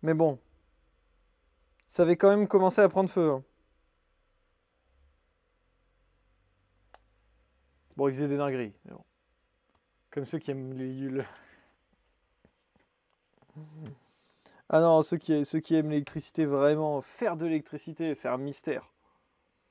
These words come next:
Genre, faire des montages électriques, je, je, je, je, je trouve vraiment,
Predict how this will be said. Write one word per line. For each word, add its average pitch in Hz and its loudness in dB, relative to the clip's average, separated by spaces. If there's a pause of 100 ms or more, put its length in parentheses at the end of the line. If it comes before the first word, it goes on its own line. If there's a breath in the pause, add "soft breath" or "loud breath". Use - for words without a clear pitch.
(760)
Genre, 139 -4
faire 190 6
des 170 2
montages 170 0
électriques, 160 -2
je, 143 -4
je, - -12
je, - -14 (100)
je, - -18 (260)
je - -18
trouve 233 -4
vraiment, 220 6